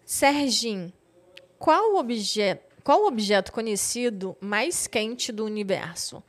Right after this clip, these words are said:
Poderia compará-lo com o Sol para uma ideia de escala?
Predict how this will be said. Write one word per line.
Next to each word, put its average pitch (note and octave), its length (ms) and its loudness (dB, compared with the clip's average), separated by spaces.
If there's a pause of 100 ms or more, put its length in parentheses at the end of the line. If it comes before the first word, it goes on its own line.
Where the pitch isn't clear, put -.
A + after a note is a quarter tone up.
(720)
Poderia B3 440 4
compará-lo G3+ 720 0
com F#3 460 -6
o E3+ 80 -16
Sol F#3+ 760 0 (220)
para F#3+ 320 0
uma G3 160 -4
ideia F#3+ 420 -2
de F3+ 140 -6
escala? F#3+ 640 -4